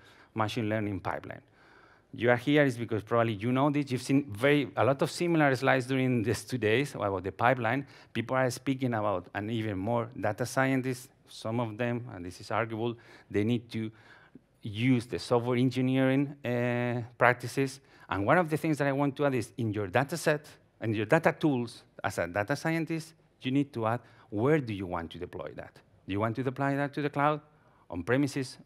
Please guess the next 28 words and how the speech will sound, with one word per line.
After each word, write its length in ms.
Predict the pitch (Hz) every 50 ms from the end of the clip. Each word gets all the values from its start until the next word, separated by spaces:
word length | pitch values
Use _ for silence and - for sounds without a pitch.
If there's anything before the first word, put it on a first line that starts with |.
| -
or 100 | 110 98
to 120 | 87 - 107
the 200 | 90 87 - -
edge? 320 | - - - - - - - _ - - _ _ _ _ - - - - - - - - - - - - -
So 220 | - - 143 131 - - -
once 340 | 110 127 143 160 156 - - - - - -
you, 140 | 127 123 131
when 240 | 127 139 151 165 165
you 80 | 156 160
are 60 | 147
taking 320 | - - 165 143 139 143 135
a 60 | 120
decision, 600 | 104 104 - - 196 190 - - 117 120 160 170 - - - -
you 100 | 110 127
need 160 | 139 131 131
to 80 | 143
think 240 | 127 - 147 143 139
that 100 | 123 117
now 140 | 104 117 147
you 100 | 170 143
have 140 | 151 147 127
the 80 | 127
power 400 | 120 - 127 127 120 90 82 - - _ _ _ _ _ _ _
to 220 | - - 113 101 -
do 240 | - 107 123 123 120
a 140 | - -
flexible 420 | - - 139 131 - - 170 170 165
deployment, 560 | 160 147 - 131 107 101 98 107 139 165 -